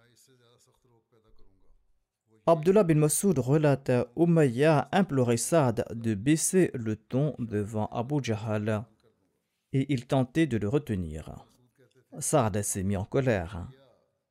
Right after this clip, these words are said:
Et il a dit à Umayya : « Ne t'immisce pas dans notre affaire et cesse de soutenir Abu Jahl.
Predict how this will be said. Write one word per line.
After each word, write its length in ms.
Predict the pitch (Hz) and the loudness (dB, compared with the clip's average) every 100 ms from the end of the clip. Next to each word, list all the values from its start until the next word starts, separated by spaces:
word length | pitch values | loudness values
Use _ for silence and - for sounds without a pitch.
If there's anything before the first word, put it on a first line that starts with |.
| _ _ 110 107 _ 113 110 _ 117 127 | _ _ _ _ _ _ _ _ _ _
Et 240 | 143 139 147 | -6 -4 -4
il 80 | 113 | -4
a 80 | |
dit 220 | 104 143 - | -4 -4 -4
à 140 | 127 | -4
Umayya : « 680 | 156 151 117 85 78 104 147 _ _ 107 113 110 107 104 110 110 101 104 107 120 117 110 104 101 104 _ 104 98 _ _ _ _ - | 0 0 0 -2 -8 -8 -10 _ _ _ _ _ _ _ _ _ _ _ _ _ _ _ _ _ _ _ _ _ _ _ _ _ -8
Ne 140 | 120 120 | -4 -4
t'immisce 400 | 175 151 120 - | -4 -4 -4 -2
pas 180 | 160 | 0
dans 100 | 131 | 0
notre 220 | 117 139 127 | -2 -4 -6
affaire 480 | 113 82 76 90 - _ - | -6 -8 -10 -12 -18 _ -10
et 120 | 139 | -6
cesse 440 | 131 - 165 170 139 | -6 -2 -2 0 -4
de 220 | 107 104 | -4 -6
soutenir 600 | - 147 113 120 127 107 | -8 -8 -4 -2 -2 -4
Abu 200 | 104 135 139 | -6 -4 -4
Jahl. 420 | 104 78 78 | -6 -8 -16